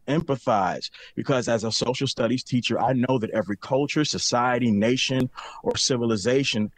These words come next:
has its sacred stories that it tells itself about itself. They help to create cohesion, collective identity, and a sense of fictive kinship. These folkloric traditions are often important,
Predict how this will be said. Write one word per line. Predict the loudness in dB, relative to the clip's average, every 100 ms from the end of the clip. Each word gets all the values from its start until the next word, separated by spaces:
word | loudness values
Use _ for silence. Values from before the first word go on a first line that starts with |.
| -18 -10
has | -4 -2 0 -2 -2
its | -4 -2
sacred | 0 0 -2 -6
stories | -2 0 2 2 0
that | -2
it | -2
tells | 0 0 0
itself | -6 -2 2 2 0
about | -6 -2 0 0
itself. | -2 -8 -4 -4 -6 -16 _ -20 _ _ _ _ -2
They | 0
help | 2 0
to | -4
create | 0 2 2
cohesion, | 0 -2 2 2 4 2 0
collective | 0 0 2 0 -2
identity, | -2 0 2 2 0 -2 0
and | 2
a | 0
sense | 0 0 0 0 -2 -6 -14 -20 _
of | -2
fictive | -2 -2 -2 0 -4
kinship. | 0 0 2 2 0 -4 _ _ _ _ _ _ _
These | 0 0
folkloric | 2 0 4 2 2
traditions | 0 0 0 2 2 2
are | 4
often | 2 2 2
important, | 0 2 2 2 0